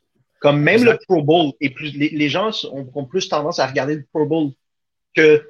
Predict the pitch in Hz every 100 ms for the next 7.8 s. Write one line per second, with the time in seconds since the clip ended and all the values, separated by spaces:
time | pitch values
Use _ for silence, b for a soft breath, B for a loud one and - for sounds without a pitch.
0 | - 131 135 139 - 127 123 143 135 123
1 | 120 113 151 135 - 139 135 143 131 -
2 | 151 147 143 214 220 131 - 143 - _
3 | 196 - _ - 302 151 _ _ _ -
4 | 156 - - 233 170 165 185 185 240 202
5 | 165 151 196 214 135 131 135 175 180 -
6 | 131 139 156 151 147 - - 185 190 147
7 | - - 127 185 202 254 208 143